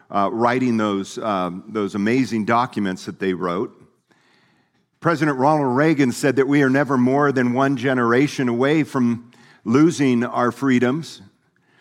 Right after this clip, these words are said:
And in his statement, I, I believe it's clearly being played out today.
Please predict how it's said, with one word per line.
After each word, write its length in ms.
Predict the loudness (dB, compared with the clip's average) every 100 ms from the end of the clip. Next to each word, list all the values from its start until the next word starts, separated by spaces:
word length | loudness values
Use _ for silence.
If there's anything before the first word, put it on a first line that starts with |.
| _ _ _ -8
And 180 | -2 0
in 120 | 2
his 160 | 2 -2
statement, 680 | -2 2 2 0 -4 -6
I, 300 | -10 -8 -8
I 20 | -2
believe 300 | 0 2 0
it's 160 | -4
clearly 460 | -2 0 2 2 2
being 260 | 0 -2
played 320 | -2 0 2 2
out 260 | 0 -2
today. 460 | -6 -2 -2 -2